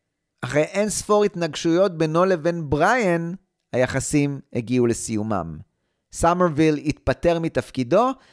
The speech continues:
ופרסם במגזין הטיימס שאקס קצין עיתונות של הביטלס מחפש עבודה. כתוצאה מכך זרמו אליו לא מעט לקוחות, כמו הקינקס, The Who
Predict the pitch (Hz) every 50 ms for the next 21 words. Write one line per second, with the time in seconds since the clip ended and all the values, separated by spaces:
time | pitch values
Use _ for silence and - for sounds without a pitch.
0 | _ _ _ - _ _ _ - 139 - - 156 156 151 - - 233 254 269 269
1 | 254 247 240 - - 139 151 147 151 135 151 151 135 170 208 196 170 - - -
2 | 226 247 262 254 247 247 220 202 214 - _ _ - - - - 151 156 - _
3 | _ - 233 254 277 - - - - - - - - - - 202 220 226 226 208
4 | - 190 185 185 208 214 - - 208 196 185 170 165 240 285 285 - 190 180 190
5 | 190 175 165 - _ - 139 139 139 143 - - 143 135 - - 135 113 123 120
6 | 101 110 104 98 - - _ _ _ _ _ _ _ _ _ _ _ _ _ _
7 | - 151 139 156 151 - - 196 214 240 285 311 302 - - 185 180 180 175 165
8 | 147 139 151 143 165 180 185 185 185 180 175 156 143 - - - 156 160 165 165
9 | 165 156 151 - 147 139 - 139 131 - 135 127 113 - - - 127 123 123 123
10 | - - - 175 175 165 147 131 110 - - - - - 127 139 135 135 160 185
11 | 175 156 123